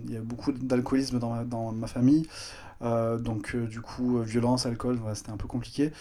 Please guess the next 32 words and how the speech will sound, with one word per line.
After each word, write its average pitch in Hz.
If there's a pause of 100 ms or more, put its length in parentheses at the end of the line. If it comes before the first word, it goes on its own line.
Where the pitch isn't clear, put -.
(340)
Après, 131
euh, 127
quand 127
ils 123
ont 123
divorcé, 120
ça 131
s'est, -
euh, 113
ça 117
s'est 117
arrangé. 120
C'est, 131
disons 120
que 113 (340)
moi, 123
j'ai, 117
j'ai 110
vécu 113
avec 117
ma 110
mère 127
et 123
j'ai 110
développé 117
des, 110
une 110
relation 110
forte 131
avec 113
ma 107
mère. 127